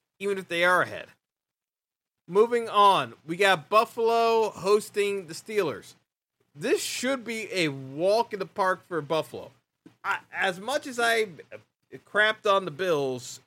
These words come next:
hype train, I don't think the Bills are as good as se-, people are gonna give them credit for. Um, but, you know, Bills six and a half point favorites against the Steelers. That Steelers offensive line is not good. Buffalo should be able to get pressure on them.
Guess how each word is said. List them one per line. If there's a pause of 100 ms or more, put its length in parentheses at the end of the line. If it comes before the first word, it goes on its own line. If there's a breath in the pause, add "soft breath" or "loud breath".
(120)
hype
train, (800)
I
don't
think
the
Bills
are
as
good
as
se-, (180)
people
are
gonna
give
them
credit
for. (560)
Um, (500)
but, (460)
you
know,
Bills
six
and
a
half
point
favorites
against
the
Steelers. (360)
That
Steelers
offensive
line
is
not
good. (920)
Buffalo
should
be
able
to
get
pressure
on
them.